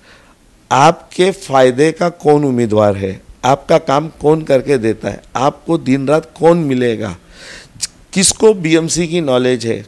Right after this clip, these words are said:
कौन अधिकारियों से काम करा के लेगा, वैसे लोगों को तुमने चुन के देना चाहिए, ना ही कि आपने, अ, धर्म के नाम पे या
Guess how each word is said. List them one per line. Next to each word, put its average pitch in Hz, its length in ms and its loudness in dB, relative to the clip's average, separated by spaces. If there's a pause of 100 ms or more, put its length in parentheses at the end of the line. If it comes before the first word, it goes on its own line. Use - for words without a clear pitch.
(120)
कौन 196 280 2 (240)
अधिकारियों 151 560 2
से 170 160 0
काम 165 380 0
करा 139 240 0
के 127 160 -6
लेगा, 107 380 -4 (540)
वैसे 117 280 2
लोगों 127 300 -2
को 165 120 -6
तुमने 143 280 -6
चुन 110 280 -8
के 117 120 -4
देना 92 280 -4
चाहिए, 104 440 -6 (380)
ना 113 140 0
ही 143 240 2
कि 147 380 -2 (460)
आपने, 127 420 0
अ, - 80 -8 (1120)
धर्म 127 320 2
के 135 100 0
नाम 120 280 2
पे 123 320 -2 (720)
या 110 300 -2